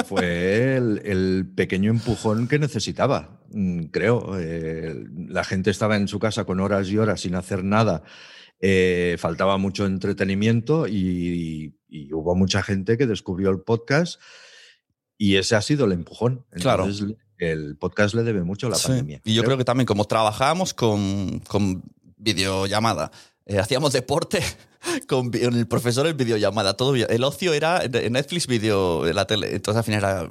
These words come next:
Speaker 2: "Jolín, ¿puedo a-, a-, hacer algo solo con las orejas? ¡Qué bien! <laughs> No
Speaker 1: Sí,
Speaker 2: tengo que
Speaker 1: sí,
Speaker 2: estar delante
Speaker 1: no,
Speaker 2: de la
Speaker 1: no.
Speaker 2: pantalla".
Speaker 1: Pero incluso, eh, la pandemia ha traído una normalización que a mí a estas alturas ya empieza a no gustarme,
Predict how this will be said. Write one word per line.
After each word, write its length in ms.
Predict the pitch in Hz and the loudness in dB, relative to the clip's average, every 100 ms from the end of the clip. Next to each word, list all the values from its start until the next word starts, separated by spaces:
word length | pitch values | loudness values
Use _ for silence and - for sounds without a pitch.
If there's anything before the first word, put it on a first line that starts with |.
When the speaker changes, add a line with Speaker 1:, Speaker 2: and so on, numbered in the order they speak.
| - | -6
Speaker 2:
"Jolín, 380 | 120 110 117 98 | -2 0 0 -2
¿puedo 240 | 117 120 127 | 0 2 0
a-, 80 | - | 0
a-, 380 | 123 - - 117 | -2 -2 0 -2
hacer 200 | 110 139 | 2 2
algo 300 | 151 160 180 | 2 2 0
solo 220 | - 151 | 2 2
con 100 | 151 | 2
las 140 | 151 127 | 2 2
orejas? 420 | 127 160 135 123 | 0 0 -2 0
¡Qué 100 | 151 | 0
bien! 300 | 135 165 143 | 2 2 0
<laughs> 120 | - - - 214 - - _ - - 170 | -4 -10 -4 -2 -2 -6 _ -18 -14 -4
No 80 | 156 | 0
Speaker 1:
Sí, 60 | 127 | 2
Speaker 2:
tengo 80 | |
que 60 | 147 | 2
Speaker 1:
sí, 60 | 156 | 2
Speaker 2:
estar 140 | 143 | 2
delante 200 | 135 135 | 2 2
Speaker 1:
no, 20 | |
Speaker 2:
de 60 | 143 | 2
la 60 | 131 165 | 2 0
Speaker 1:
no. 100 | 147 | 2
Speaker 2:
pantalla". 340 | 139 117 98 - _ _ _ - | 2 2 0 -4 _ _ _ -2
Speaker 1:
Pero 220 | 131 110 - | 2 2 0
incluso, 1000 | 113 107 104 87 123 139 131 143 190 - 110 | 2 4 2 2 0 0 0 0 0 -2 -2
eh, 100 | 95 | 0
la 240 | 85 82 | 0 -4
pandemia 880 | - 85 85 98 120 127 127 127 123 | -4 -4 0 2 2 2 2 0 0
ha 100 | 123 | -2
traído 320 | 123 123 117 | 0 2 2
una 300 | 104 101 107 | 2 2 2
normalización 1200 | 101 101 95 92 95 92 92 80 - 117 120 82 - - - - _ _ | 0 -2 -2 -2 0 0 -2 -6 -2 0 0 -2 -6 -18 -20 -20 _ _
que 140 | 107 | 0
a 100 | 98 | 2
mí 720 | 95 101 110 123 127 127 127 127 | 2 0 2 2 2 0 -4 -8
a 240 | 82 101 107 | -2 2 2
estas 380 | - 131 123 | 0 -2 0
alturas 560 | 123 95 135 104 87 80 | 0 0 0 2 2 0
ya 180 | 101 104 | 0 0
empieza 600 | 104 95 120 113 90 73 | 0 0 -2 0 -4 -6
a 160 | 85 85 | -6 -4
no 240 | 87 104 | 0 0
gustarme, 720 | 110 117 - 123 117 120 151 | 2 0 0 -2 0 0 -2